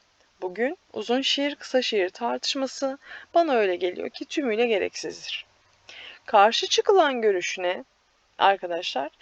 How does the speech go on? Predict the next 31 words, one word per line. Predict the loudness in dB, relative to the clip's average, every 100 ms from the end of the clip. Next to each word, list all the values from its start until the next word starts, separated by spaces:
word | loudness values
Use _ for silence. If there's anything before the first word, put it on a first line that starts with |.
| -20 -8 2
yani | 2 4
diyor | 2 2
ki | 0 -6 -6 -2
burada, | 0 2 0 0 -6 -6
e, | -4 -2 -2 -4 -4 -6 -10 -14 -18 -20 _
devamında | -18 2 4 6 4 0 -4
zaten | 0 0 0 -4 -4
bunu | -4
nes-, | -4 -6 -12 -6 4
gerçek, | 4 4 -4 -6
hani | -8 -6 -8 -12 _
gerekçelendiriyor. | 6 6 4 0 0 0 -4 -10 -8 -2
O | 0
tartışma | 2 0 0 -6 -8 -14 -16 -20 _ -4
yeni | -2 -2
şiirin, | -2 -2 -4 -6 -6
çağdaş | -2 0 0 -2
şiirin | -4 -6
ortaya | -6 -4 -4 -4
çıkışı | -6 -8 -8 -8
sırasında, | -6 -8 -8 -12 -12 -10 -10 -12 -20 -10 2
yani | 4 4 0
yüz | -8 -8
yıl | -8
önce | -8 -4 2
belki | 4 4 0
gerekliydi | 0 0 0 -6 -10 -14 _
ama | 0 0
şu | 2 0
an | 0 4
gereksiz. | 4 4 0 -10 -12 -16